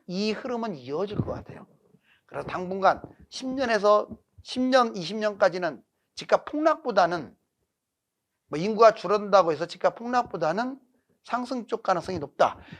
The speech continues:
집값 오른다 심리 확산, 전국 집값. 여기 보시면 실제로 오월 달 이후에 계속 올라가고 있죠. 서울 영점영칠, 전국적으로 영점영이.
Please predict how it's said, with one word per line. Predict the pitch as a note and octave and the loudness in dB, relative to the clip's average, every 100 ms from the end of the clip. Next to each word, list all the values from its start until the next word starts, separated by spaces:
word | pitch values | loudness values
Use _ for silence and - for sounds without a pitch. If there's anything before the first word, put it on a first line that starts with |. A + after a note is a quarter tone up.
| _ | _
집값 | - G3 - C#4+ - | -8 -8 4 4 6
오른다 | A3+ A3+ G#3 F3 | 2 6 4 4
심리 | C4 C4+ C4 | -2 -4 0
확산, | B3+ - F#3 D3+ | 0 2 0 0
전국 | F3+ F#3+ F#3+ | -4 -6 -8
집값. | F#3 - D#3 | -10 0 0
여기 | F#3+ G#3+ | 0 -4
보시면 | G#3+ A#3 G3+ | -6 -6 -6
실제로 | B3+ B3+ A3 G3 | -6 2 4 6
오월 | F#3 A#3+ A#3 | 6 6 8
달 | A3 G3 | 6 6
이후에 | G3+ G3+ D3 | 4 4 2
계속 | - G3 E3 | 0 -4 4
올라가고 | F3+ F#3 D#3 C#3+ | 4 4 0 -6
있죠. | A2+ F#2+ _ _ _ | -10 -14 _ _ _
서울 | A3 A#3 A#3+ - E3 | 4 6 6 2 -2
영점영칠, | D#3+ E3 F#3 D#3+ D#3+ - C#3 - _ - _ _ _ - - _ - | -4 -2 -4 -2 -6 -8 -14 -14 _ -20 _ _ _ -20 -20 _ 0
전국적으로 | G#3+ B3 B3+ C4+ A3 G3+ | 2 4 0 2 4 6
영점영이. | F3 F3 F#3 D#3 C3+ G#2+ | 6 2 -2 -2 -8 -12